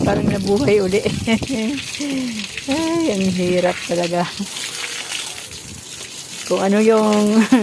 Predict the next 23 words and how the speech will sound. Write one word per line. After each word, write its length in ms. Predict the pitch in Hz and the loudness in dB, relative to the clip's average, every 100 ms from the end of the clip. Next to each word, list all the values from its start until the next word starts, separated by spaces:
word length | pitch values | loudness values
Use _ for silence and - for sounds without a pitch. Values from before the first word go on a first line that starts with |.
| 247 - | 2 -4
<laughs> 580 | - - - - - 196 | -12 -12 -12 -12 -2 2
iniwan 460 | 202 202 202 202 | 4 6 4 2
kong 160 | 208 208 | 2 0
sitwasyon 640 | 196 190 196 208 - 208 | 0 0 2 2 4 2
ng 100 | 208 202 | 2 2
loob 160 | 196 | 2
ng 160 | 196 202 | 2 2
bahay, 320 | 196 196 214 | 4 4 2
yun, 80 | 262 | 2
di 80 | 202 | 0
naman 320 | 196 190 190 | 2 2 2
dinatnan 560 | 196 196 190 190 208 208 | 2 2 2 2 2 2
ko. 80 | 220 254 254 - - - - - | 4 4 4 0 0 -2 -2 0
Sabi 180 | 175 180 | 0 2
ni 80 | 185 | 2
Lolo 160 | 185 | 2
Dudong, 400 | 185 190 185 196 240 | 4 4 4 4 4
<laughs> 40 | |
"Nagwawalis-walis 880 | 202 185 180 185 196 - 196 196 208 | 4 4 2 2 2 2 2 2 2
naman 240 | 214 - | 0 2
ako 160 | - - | 2 2
dyan, 240 | 214 - | 2 0
ah." 120 | 185 | 0